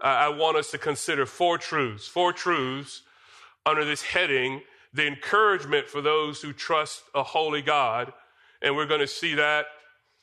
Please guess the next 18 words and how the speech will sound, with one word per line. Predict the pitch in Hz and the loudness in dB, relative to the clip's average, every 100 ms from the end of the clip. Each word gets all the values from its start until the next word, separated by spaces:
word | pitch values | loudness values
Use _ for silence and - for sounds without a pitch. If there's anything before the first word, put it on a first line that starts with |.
| _ - | _ -10
um, | - 120 120 120 120 120 120 - - _ _ _ _ _ _ _ _ _ _ _ _ _ _ _ _ - | -2 2 2 2 0 -4 -10 -14 -20 _ _ _ _ _ _ _ _ _ _ _ _ _ _ _ _ -4
in | 135 | -2
verses | 127 143 135 139 123 - - | 0 0 0 -8 -8 -12 -14
twenty-one | - 151 135 135 131 | -2 -2 2 0 0
to | 123 | -4
thirty-eight. | 127 131 123 131 127 123 _ _ _ _ _ | -2 -2 0 0 -2 -6 _ _ _ _ _
Oh, | 143 160 | 0 0
we | 156 | 2
might | 156 | 0
even | 147 147 | 0 -4
say | 139 156 139 | -2 -2 0
the | 139 | -2
encouragement | 135 175 160 139 139 139 | -2 2 2 2 -4 -6
for | 156 | -2
those | 143 143 135 | 0 0 -2
who | 156 | -8
rest, | 135 135 165 139 - - - _ _ _ _ _ _ _ 123 | -4 0 0 0 -8 -12 -20 _ _ _ _ _ _ _ 0
um, | 123 123 123 | 2 2 -2